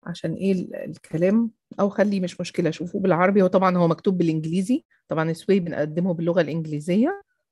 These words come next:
أهو، شايفين؟ هو طبعا ده كل ده إنجليزي، بس هو عشان أنا حولت ال-، عملت translate to Arabic فطالع كده. طبعا ده سوي مثلا بتاعي، بتاع أول تقديم.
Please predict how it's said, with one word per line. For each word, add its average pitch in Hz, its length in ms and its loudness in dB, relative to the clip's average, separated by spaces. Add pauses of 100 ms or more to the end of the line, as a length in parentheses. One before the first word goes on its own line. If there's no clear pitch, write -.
(120)
أهو، 190 260 -8 (840)
شايفين؟ 208 500 -8 (140)
هو - 40 -4
طبعا 190 260 2
ده 180 80 2
كل 196 200 0
ده 190 100 2
إنجليزي، 185 440 0
بس - 160 -12
هو 196 60 -2
عشان - 220 -8
أنا 185 120 -4
حولت 185 460 -2
ال-، 170 520 -6 (540)
عملت 180 500 -4
translate 180 300 -4 (100)
to - 20 -2
Arabic 208 460 2 (120)
فطالع 175 540 -2
كده. 196 400 0 (440)
طبعا 175 300 2
ده 269 320 4 (260)
سوي 208 320 2
مثلا 233 380 0
بتاعي، 240 440 0
بتاع 208 320 -6
أول 226 180 -2
تقديم. 220 460 -4